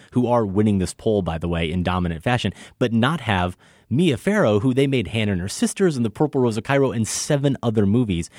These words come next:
That was a really formidable collaboration. So we stand by that, but yes, we did remove Woody and Mia to satisfy those outraged commenters who just couldn't believe that we had two Woody options but left out some of those others. We did exclude as well Lynch and Dern this time because they were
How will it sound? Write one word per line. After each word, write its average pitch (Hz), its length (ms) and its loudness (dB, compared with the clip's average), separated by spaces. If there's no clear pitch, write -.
That 147 120 2
was 156 120 0
a 156 80 4
really 120 320 2
formidable 101 640 2
collaboration. 92 640 -2
So - 160 0
we 143 140 2
stand 131 320 2
by 110 160 4
that, 98 240 0
but 104 80 0
yes, 107 260 0
we 101 140 2
did 107 160 0
remove 104 680 2
Woody 98 260 2
and 90 120 2
Mia 90 180 2
to - 100 -12
satisfy 101 640 0
those 85 400 -2
outraged 90 480 -6
commenters 95 600 0
who 92 260 0
just - 260 0
couldn't 113 180 0
believe 80 380 -2
that 80 100 -4
we 85 100 0
had 87 160 -4
two - 140 0
Woody 90 260 2
options 82 340 -2
but 78 140 -8
left 90 220 -2
out 90 120 -2
some - 140 -4
of 85 60 -4
those 85 160 -2
others. 107 280 0
We 98 160 0
did 107 280 0
exclude 104 380 0
as 92 100 0
well 104 320 2
Lynch 92 260 2
and 90 120 -2
Dern 104 240 2
this 113 160 0
time 107 300 0
because 90 400 0
they 92 240 2
were 90 260 0